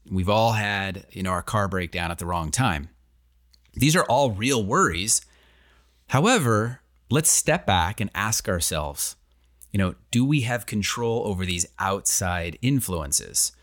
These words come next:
So let's take those examples that I just mentioned. Like, do we have control over inflation?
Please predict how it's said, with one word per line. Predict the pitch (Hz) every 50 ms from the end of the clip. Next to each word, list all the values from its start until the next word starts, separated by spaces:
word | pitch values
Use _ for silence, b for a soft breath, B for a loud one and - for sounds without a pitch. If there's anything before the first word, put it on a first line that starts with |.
| b b b b b b b
So | b - - 131
let's | 135 156 156 -
take | - 160 156 - -
those | 135 123 113 95
examples | - - 95 - 123 123 117 - 113 92
that | 113 107
I | 101
just | 92 95 90 143
mentioned. | 165 202 156 - 104 87 80
Like, | 90 90 87 -
do | - 139
we | 139 175 214 196
have | 180 190 185 -
control | - 165 139 - - 117 120 135
over | 139 139 127 143
inflation? | 135 123 113 - 139 156 143 - - 82 85